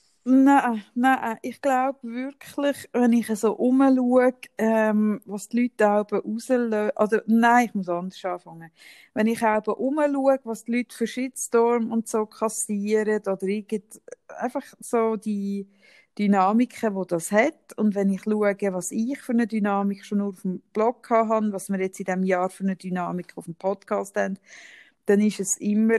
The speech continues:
ich glaube, es ist mega der Spiegel von der Dynamik und von der Atmosphäre, wo man in dem, in dem, egal was es für eine Form ist, was man macht,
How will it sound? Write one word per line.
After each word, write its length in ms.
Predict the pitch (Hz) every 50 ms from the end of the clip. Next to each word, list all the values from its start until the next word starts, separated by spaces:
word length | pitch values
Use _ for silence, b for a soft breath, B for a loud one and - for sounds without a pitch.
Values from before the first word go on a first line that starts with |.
| 220 _
ich 180 | - 220 214 -
glaube, 320 | - 240 220 202 196 - 196
es 100 | 190 -
ist 160 | 202 190 202
mega 440 | 202 196 190 190 190 196 196 - 202
der 120 | 185 196
Spiegel 720 | 185 - - - - 170 185 202 196 196 - 202 190 - -
von 240 | - - - 202 190 -
der 140 | - 190 180
Dynamik 840 | 185 - 196 185 180 180 175 170 170 180 185 190 190 190 190 - -
und 180 | - 180 170
von 140 | - - 180
der 120 | - 165
Atmosphäre, 840 | 165 165 160 _ 180 175 165 - - - 170 156 156 165 170 185 180 165
wo 100 | 170 170
man 160 | 170 170 165
in 160 | - - 160
dem, 340 | - 170 160 156 160 160 -
in 140 | - - -
dem, 280 | - 175 165 165 165 160
egal 420 | 165 165 - 175 170 175 190 190
was 160 | 180 185 175 -
es 160 | 175 - -
für 80 | - 196
eine 160 | 185 180 175
Form 400 | - 175 165 160 175 180 185 180
ist, 240 | 175 165 - - - _
was 160 | 180 180 -
man 160 | 185 185 175
macht, 440 | 170 156 156 151 - - - _ _